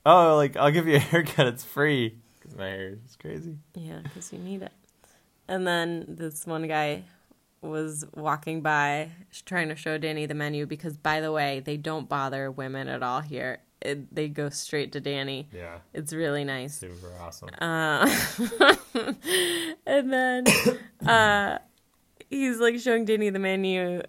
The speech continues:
Speaker 2: and he's like, "Español? Español?"
Speaker 1: Oh,
Speaker 2: And
Speaker 1: yeah,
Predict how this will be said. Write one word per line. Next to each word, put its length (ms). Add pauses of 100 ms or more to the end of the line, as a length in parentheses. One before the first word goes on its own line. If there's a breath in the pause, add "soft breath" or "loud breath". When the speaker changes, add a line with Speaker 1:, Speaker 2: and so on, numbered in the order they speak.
Speaker 2:
and 220
he's 200
like, 140
"Español? 520 (120)
Español?" 500 (720 soft breath)
Speaker 1:
Oh, 80
Speaker 2:
And 120
Speaker 1:
yeah, 80